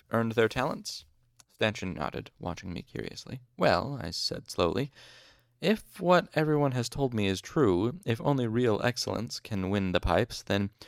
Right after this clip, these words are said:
one of those women will know Eloine's part." Stanchion took another long, slow drink, watching me over the top of his tankard.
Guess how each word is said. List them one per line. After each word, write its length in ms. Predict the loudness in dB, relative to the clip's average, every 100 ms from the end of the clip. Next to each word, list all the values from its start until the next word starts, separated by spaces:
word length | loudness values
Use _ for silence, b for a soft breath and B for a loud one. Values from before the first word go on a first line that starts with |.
| B -2
one 120 | 0
of 120 | 2
those 240 | 4 4
women 400 | 2 0 2 -2
will 140 | -2 0
know 220 | 2 0
Eloine's 540 | 0 0 0 0 -4
part." 400 | -6 2 2 0 _ _ _ _ _ _ _ _ _ _ _ _ _ _ _ _ _ _ b b b b
Stanchion 540 | -6 -2 0 0 0 0
took 240 | -4 -2
another 280 | 0 0 0
long, 400 | -2 -2 -2 -4
slow 380 | 0 2 4 2
drink, 400 | 2 0 -2 -14 _
watching 420 | 0 0 -4 -4
me 220 | -4 -4 0
over 240 | 2 2 -2
the 100 | -4
top 280 | -2 0
of 120 | 0 -2
his 140 | -2
tankard. 420 | -2 -4 -4 -12